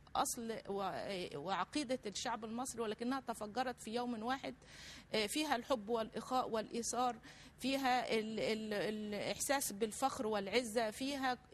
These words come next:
كل مشاعر القيم النبيلة التي تفجرت في يوم واحد دون سابق إنذار.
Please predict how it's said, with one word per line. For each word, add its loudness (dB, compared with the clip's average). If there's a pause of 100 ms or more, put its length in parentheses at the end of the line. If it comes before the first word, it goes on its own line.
(760)
كل 0
مشاعر 2
القيم 0
النبيلة 0 (380)
التي 2
تفجرت 0
في -4
يوم 2
واحد 2 (300)
دون 2
سابق 0
إنذار. -4